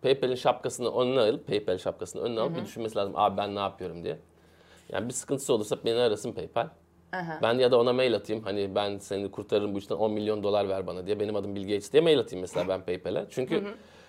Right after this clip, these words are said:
Speaker 1: yani PayPal'in yaptığı çok büyük yanlış. Ama bir yandan da bakın kripto dünyası normal konvansiyonel, e, ne diyelim artık para birimlerinin de, e, ele geçirmiş durumda. PayPal diyor ki "Artık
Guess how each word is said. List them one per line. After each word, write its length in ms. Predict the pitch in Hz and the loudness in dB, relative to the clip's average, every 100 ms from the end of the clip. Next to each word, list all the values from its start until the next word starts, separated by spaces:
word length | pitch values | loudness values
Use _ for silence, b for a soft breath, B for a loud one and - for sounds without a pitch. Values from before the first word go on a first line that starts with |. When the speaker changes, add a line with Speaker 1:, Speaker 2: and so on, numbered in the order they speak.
| _ | _
Speaker 1:
yani 140 | 120 | 2
PayPal'in 340 | 120 156 185 180 | 6 6 6 6
yaptığı 260 | 185 185 | 6 6
çok 260 | 202 214 170 | 2 2 2
büyük 160 | 143 - | -2 2
yanlış. 380 | 110 160 - - | 2 2 -2 2
Ama 220 | - 175 208 | 6 6 8
bir 60 | |
yandan 400 | 208 190 170 147 | 8 8 6 6
da 120 | 208 | 6
bakın 280 | 196 143 175 b b b | 4 2 -2 b b b
kripto 400 | - - - 156 | -4 -2 2 2
dünyası 520 | 139 135 127 135 170 | 4 6 6 2 0
normal 340 | 135 131 139 151 | 2 4 4 4
konvansiyonel, 720 | - 127 131 135 143 147 147 - b b - | 2 2 2 2 4 4 4 0 b b 0
e, 80 | 104 101 101 98 98 | 4 6 6 4 4
ne 140 | 123 139 | 4 6
diyelim 220 | 107 110 | 4 6
artık 340 | 107 107 - | 4 2 0
para 220 | 123 120 | 8 8
birimlerinin 520 | 135 123 123 127 143 131 | 8 4 4 4 4 6
de, 160 | 170 220 b b b b - 67 71 _ _ _ | 4 2 b b b b -18 -18 -18 _ _ _
e, 60 | 95 | -2
ele 320 | 98 110 123 | 2 6 6
geçirmiş 440 | 120 - 107 98 | 6 2 -4 -6
durumda. 220 | - 98 - | -4 -4 2
PayPal 400 | 113 113 123 131 | 2 8 6 6
diyor 140 | 160 | 4
ki 100 | 113 | 6
"Artık 240 | 113 117 | 6 4